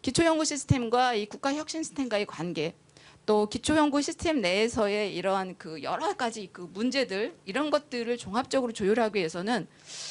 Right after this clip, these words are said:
이 정책의 그 리더십이 필요한데, 과연, 어, 지금의 이런 우리 이 추진 체제에서 이게 가능할까 하는 이제 이런 문제들에 대해서 이제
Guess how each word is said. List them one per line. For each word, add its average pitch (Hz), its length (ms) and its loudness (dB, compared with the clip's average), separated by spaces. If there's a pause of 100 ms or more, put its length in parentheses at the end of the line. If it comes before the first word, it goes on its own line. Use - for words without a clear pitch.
(240)
이 226 200 0
정책의 226 640 2
그 196 140 -8 (100)
리더십이 233 480 0
필요한데, 226 640 2 (680)
과연, 247 760 2
어, 180 480 0
지금의 294 580 2
이런 214 280 0
우리 180 220 -6
이 180 240 -4
추진 403 300 -2
체제에서 262 380 0
이게 196 140 -4
가능할까 175 720 -8 (140)
하는 240 160 2
이제 196 140 -2
이런 277 260 2
문제들에 208 460 2
대해서 185 240 -2
이제 160 340 -4